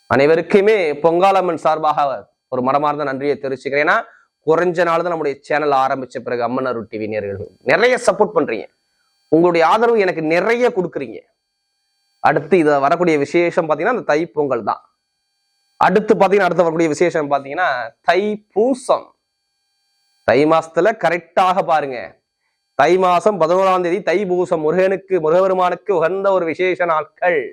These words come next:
எல்லா முருகன் கோயில்ல பழனி ஆண்டவருக்கு பாருங்க, சிறை-, சிறப்பாக ஒரு விசேஷம் உள்ள மாதம் எதுனா, அந்த தை மாசம், தை மாசம் பூசம் தான். அப்ப தைப்பூசத்துல எல்லாருமே முருகன் வழிபாடு, அந்த அனைவருமே ஒரு தமிழனா பிறந்தா தமிழ் கடவுளை முருகபெருமானை கண்டிப்பா வழிபாடு பண்ணணும்.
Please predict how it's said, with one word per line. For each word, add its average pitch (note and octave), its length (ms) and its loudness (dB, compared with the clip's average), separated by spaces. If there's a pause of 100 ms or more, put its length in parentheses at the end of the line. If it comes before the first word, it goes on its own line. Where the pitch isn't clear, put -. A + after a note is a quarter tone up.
(960)
எல்லா D#3 300 4 (140)
முருகன் F#3+ 300 2
கோயில்ல F#3+ 240 2
பழனி F3 280 0
ஆண்டவருக்கு F3+ 440 -2
பாருங்க, E3+ 200 0
சிறை-, G#3+ 360 -2 (140)
சிறப்பாக G3 680 -2
ஒரு F3+ 160 -4 (500)
விசேஷம் G#3 400 2
உள்ள F3+ 180 2
மாதம் E3 260 0
எதுனா, E3+ 180 -2
அந்த G3 60 -2
தை D#3 180 -2
மாசம், D#3 300 -2
தை D3+ 140 -4
மாசம் D3 320 -2
பூசம் C#3 400 -4
தான். C#3+ 140 -2 (1160)
அப்ப B2+ 160 2
தைப்பூசத்துல E3+ 680 2
எல்லாருமே F#3+ 480 0
முருகன் F#3 420 0
வழிபாடு, F#3 480 2
அந்த D3+ 280 -4
அனைவருமே F3+ 480 0 (460)
ஒரு C3 140 -2 (120)
தமிழனா A3 400 2
பிறந்தா F#3 260 0 (100)
தமிழ் G3+ 320 -2
கடவுளை E3 320 -4
முருகபெருமானை E3 520 -2
கண்டிப்பா D#3+ 420 -4
வழிபாடு D3 340 -2
பண்ணணும். A2+ 300 -20